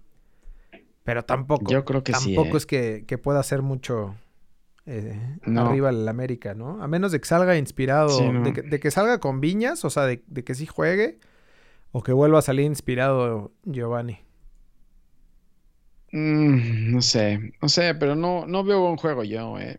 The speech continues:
Speaker 2: la verdad. Ninguno de los dos ha hecho buenos partidos, entonces yo creo que sí, puede ser empate. Yo también creo que puede ser empate.
Speaker 1: ¿Pero a cuántos? A ver, métele. O sea, ba-, bajas, ¿no?
Speaker 2: Yo creo que yo uno.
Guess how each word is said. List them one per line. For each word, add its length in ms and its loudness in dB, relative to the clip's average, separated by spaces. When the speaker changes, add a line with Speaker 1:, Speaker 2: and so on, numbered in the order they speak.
Speaker 2:
la 140 -8
verdad. 420 -4
Ninguno 360 0
de 80 2
los 220 0
dos 480 -2
ha 280 -6
hecho 340 -4
buenos 340 -2
partidos, 800 -4
entonces 640 0
yo 140 0
creo 180 -2
que 460 0
sí, 220 -2
puede 280 0
ser 160 -2
empate. 440 -6
Yo 120 -2
también 280 -2
creo 160 -4
que 120 -8
puede 240 -4
ser 160 -6
empate. 440 -10
Speaker 1:
¿Pero 140 0
a 60 -2
cuántos? 640 -2
A 80 -20
ver, 140 -8
métele. 500 -6
O 80 -8
sea, 140 0
ba-, 140 0
bajas, 440 2
¿no? 160 0
Speaker 2:
Yo 200 4
creo 200 2
que 180 2
yo 180 4
uno. 400 -2